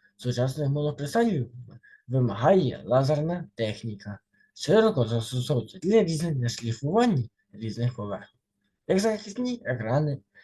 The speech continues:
електронних приладів, планшетів, смартфонів тощо. Експериментальна частина. Вирощування кристалів із насиченого розчину солей.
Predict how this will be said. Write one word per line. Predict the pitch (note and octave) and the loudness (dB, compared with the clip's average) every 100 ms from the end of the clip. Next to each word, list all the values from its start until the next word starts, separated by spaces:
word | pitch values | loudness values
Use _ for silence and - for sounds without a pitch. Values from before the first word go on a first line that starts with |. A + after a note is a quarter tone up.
| - | -10
електронних | A2+ G2+ - - D3+ E3+ F#3 F#3 F3+ - _ | -8 -8 -10 -2 0 2 2 2 0 -8 _
приладів, | A2 A#2+ G#2+ G2 _ _ _ - | -2 -2 -2 -8 _ _ _ -2
планшетів, | A3+ A#3 E3 D#3+ D3+ C3 | 0 0 0 -4 -4 -10
смартфонів | - A3+ A3 - D#3 D#3+ C#3+ C3+ _ _ _ | -4 -2 -2 -2 2 2 2 -2 _ _ _
тощо. | - G2+ G2+ - - G2+ _ _ _ _ _ _ _ _ _ _ _ _ _ _ _ _ _ _ _ _ _ _ _ _ - | -10 -8 -8 -10 -12 -16 _ _ _ _ _ _ _ _ _ _ _ _ _ _ _ _ _ _ _ _ _ _ _ _ 0
Експериментальна | B2 B2 - A#2 A#2 A2 G#2 - A#3+ A#3+ A3 G#3+ | 0 0 0 0 2 0 -6 4 8 8 6 4
частина. | G3 F#3 F#3 - C3 A#2+ F#2+ - _ _ _ _ _ - | 0 -6 -6 -4 2 2 2 -10 _ _ _ _ _ -10
Вирощування | G#2+ D#3 A3+ A3+ A#3 | 2 6 6 4 0
кристалів | A3 G#3 F#3 E3 D#3+ C#3+ - | 0 0 2 2 2 0 -6
із | B2 | -4
насиченого | A2+ - E3 F#3 E3+ A#2+ F#2 - | -4 -6 -2 -2 0 -4 -4 -6
розчину | A#2 - A2+ A#2 | -6 -6 -6 -10
солей. | - G#2+ F#2+ - - | -10 -12 -12 -16 -20